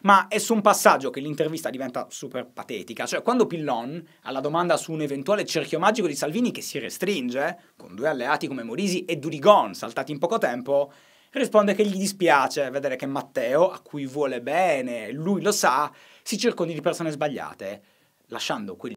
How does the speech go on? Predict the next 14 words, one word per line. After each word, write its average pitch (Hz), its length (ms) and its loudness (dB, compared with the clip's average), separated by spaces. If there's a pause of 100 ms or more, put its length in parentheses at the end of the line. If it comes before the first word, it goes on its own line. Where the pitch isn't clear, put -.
come 107 280 -12
lui, 147 240 0
quelli 120 180 -12
come 127 240 -10
Pillon, 104 680 -6 (600)
in 147 160 -10
seconda 107 480 -12
fila. 87 460 -16 (560)
Che - 120 -8
è 220 100 -2
una 233 120 2
frase 151 380 -2
così 180 240 -4
molle, 180 960 2